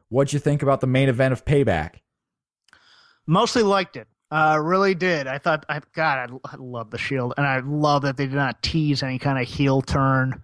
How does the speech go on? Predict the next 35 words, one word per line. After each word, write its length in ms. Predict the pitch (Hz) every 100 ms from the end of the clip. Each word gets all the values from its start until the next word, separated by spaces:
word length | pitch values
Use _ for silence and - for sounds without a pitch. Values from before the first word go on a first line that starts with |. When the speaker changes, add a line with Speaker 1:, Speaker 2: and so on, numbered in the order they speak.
| _
Speaker 2:
with 180 | 143 135
them. 220 | 143 135
I 100 | 127
love 300 | 135 135 143
that 120 | 135 139
they're 120 | 135
keeping 280 | - 147 143
them 120 | 143
together 320 | 135 139 139
as 120 | 135
a 60 | 139
unit. 420 | 139 135 135 - - - - _
I 120 | 151
want 320 | 160 165 175 -
more 600 | 170 156 156 151 147 139 _ _ _ -
long-term 880 | 139 151 160 165 160 - 165 160 156
stability 640 | - 143 147 143 147 143
in 240 | 143 143 143
units 520 | 139 139 127 - -
and 180 | 139 131
tag 360 | - 131 123 -
teams. 420 | 123 120 113 - -
That's 200 | - 117
Speaker 1:
Mm-hmm. 80 | 104
Speaker 2:
all 120 | 143
I 120 | 135 127
want. 440 | 120 120 120 - - - - - - _ -
Uh, 400 | 131 131 127 135 - - - - - - _ _ _ _ -
S-, 320 | - - -
Seth 260 | - 226 180
Rollins 380 | 151 151 135 127
is 100 | 120
a 60 | 110
crazy 560 | - - 139 131 147
man. 380 | 139 135 131 135